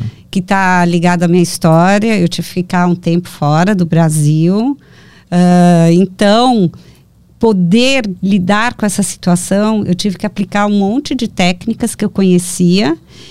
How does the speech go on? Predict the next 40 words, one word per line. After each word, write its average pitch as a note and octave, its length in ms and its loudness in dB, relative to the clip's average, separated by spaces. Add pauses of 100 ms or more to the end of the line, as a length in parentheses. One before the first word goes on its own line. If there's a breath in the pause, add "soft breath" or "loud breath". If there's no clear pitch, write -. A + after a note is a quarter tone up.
(200 loud breath)
e A3+ 100 -4
que D4+ 200 0
resultaram D4+ 600 0
nesse D4+ 320 0
livro. C4+ 320 -2
Aproveitei A#3 540 -2
o B3 60 0
tempo A#3+ 400 0
que - 100 -8
eu A#3 60 0
tava F#3 320 0
lá F#3 420 2 (500 loud breath)
pra A#3 120 0
começar B3+ 400 -2
a A3+ 60 2
escrever A#3+ 460 -2
sobre B3+ 320 -2
isso. G3 480 -2 (440 loud breath)
E B3 120 2
vinha E4+ 380 2
já A#3 160 0
pesquisando A3+ 800 0
esse G#3+ 220 -2
assunto G#3 520 -2
há G3 40 -4
bastante F#3+ 540 -2
tempo, F#3+ 640 0 (560 loud breath)
porque, A#3 920 0
de A3 100 0
fato, C4 400 -2
ele D4 120 0
tá C#4 160 -4
presente B3+ 480 -4
na C4 80 -2
minha B3+ 180 0
vida A#3 260 -2
desde A3 280 -4
que - 80 -6
eu A#3+ 40 -2
nasci. A#3 540 -4